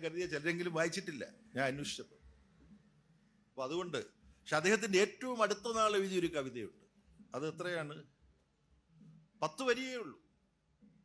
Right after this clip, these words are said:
സമകാല ലോകത്തെ ഒരു, നമ്മളെ നിർത്താതെ കരയിക്കേണ്ട ഒരു ഭൂപ്രദേശത്തെക്കുറിച്ച് പപ്പേട്ടന്റെ,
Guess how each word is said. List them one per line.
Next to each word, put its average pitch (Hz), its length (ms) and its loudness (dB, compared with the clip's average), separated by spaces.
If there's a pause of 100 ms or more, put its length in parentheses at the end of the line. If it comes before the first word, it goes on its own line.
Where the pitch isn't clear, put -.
(1500)
സമകാല 208 520 2 (320)
ലോകത്തെ 180 500 -6
ഒരു, 170 160 -4 (2500)
നമ്മളെ 180 360 0 (840)
നിർത്താതെ 214 680 0 (100)
കരയിക്കേണ്ട 208 760 -4 (1200)
ഒരു 180 200 -6
ഭൂപ്രദേശത്തെക്കുറിച്ച് 175 1120 -6 (140)
പപ്പേട്ടന്റെ, 190 600 -4